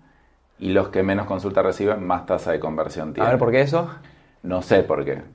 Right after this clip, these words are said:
Speaker 1: pero es así. Eh,
Speaker 2: <laughs>
Speaker 1: yo creo que, que es por un tema de que si hubiera alguno con alta tasa de conversión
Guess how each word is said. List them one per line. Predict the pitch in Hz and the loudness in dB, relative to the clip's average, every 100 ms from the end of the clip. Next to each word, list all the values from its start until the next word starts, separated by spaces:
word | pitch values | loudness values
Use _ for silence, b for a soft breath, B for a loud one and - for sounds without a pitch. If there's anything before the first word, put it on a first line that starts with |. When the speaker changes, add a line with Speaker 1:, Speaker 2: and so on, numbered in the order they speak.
| - | -2
Speaker 1:
pero | 87 82 | 2 4
es | 95 98 | 4 2
así. | 92 104 98 B B B - | 4 4 4 B B B 2
Eh, | 98 92 - - - - - | 6 6 4 -4 -10 -12 -18
Speaker 2:
<laughs> | - | 2
Speaker 1:
yo | 123 113 | 4 8
creo | 143 117 | 8 8
que, | 101 92 - - - | 6 4 0 -12 -2
que | 98 110 | 4 4
es | |
por | - 107 | 4 2
un | 101 104 | 2 2
tema | 117 117 | 4 6
de | 98 90 | 6 4
que | 87 85 | 2 0
si | 85 95 90 | -2 -2 2
hubiera | 101 120 110 | 6 8 8
alguno | 104 110 113 104 | 6 4 2 2
con | 87 92 | 2 2
alta | 101 98 95 | 2 4 4
tasa | 98 98 | 4 2
de | |
conversión | 87 87 85 85 98 98 104 104 110 | 0 0 0 0 2 2 2 -2 -6